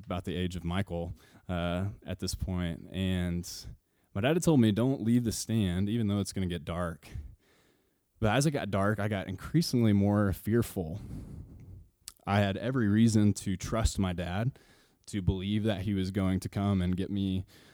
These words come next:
uh, in the dark, that I could just stay right there. But overcome with fear,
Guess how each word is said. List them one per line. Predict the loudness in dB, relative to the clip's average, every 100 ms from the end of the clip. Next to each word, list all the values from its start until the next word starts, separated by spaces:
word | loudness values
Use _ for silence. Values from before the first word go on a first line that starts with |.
| _ _
uh, | -4 -2 2
in | 6
the | 6
dark, | 4 0 -2 -6 -10 -6 -4 -4
that | -2
I | -4
could | -4
just | -4 -4
stay | -2 0 2 2 0
right | 0 -2 -4 -8
there. | -10 -10 -10 -12 -18 -20 _ _ _ _ _ _ _ _ _
But | 0 2
overcome | 4 2 2 0 2
with | 2 0
fear, | 0 0 2 2 2 -2